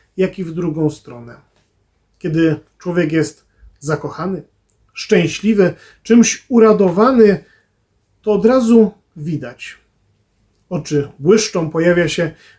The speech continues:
mimowolny uśmiech, jakaś taka bijąca z człowieka radość, którą chce się dzielić ze światem. I w drugą stronę również nie zawsze udaje się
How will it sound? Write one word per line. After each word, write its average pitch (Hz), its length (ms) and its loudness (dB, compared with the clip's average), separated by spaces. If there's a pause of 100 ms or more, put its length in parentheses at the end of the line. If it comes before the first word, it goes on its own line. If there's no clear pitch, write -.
mimowolny 196 640 4
uśmiech, 226 360 -2
jakaś 233 340 0
taka 220 420 -2 (400)
bijąca 196 760 2 (120)
z - 160 -18
człowieka 196 500 2
radość, 247 320 0
którą 262 300 -2
chce - 220 -8
się 240 240 -6 (260)
dzielić 185 380 -2
ze 185 100 0
światem. 131 560 -12 (920)
I 165 100 -8
w 147 40 -4
drugą 165 320 -4
stronę 208 340 2
również 208 600 0 (680)
nie 190 160 4
zawsze 208 580 2 (220)
udaje 185 400 2
się 190 400 -2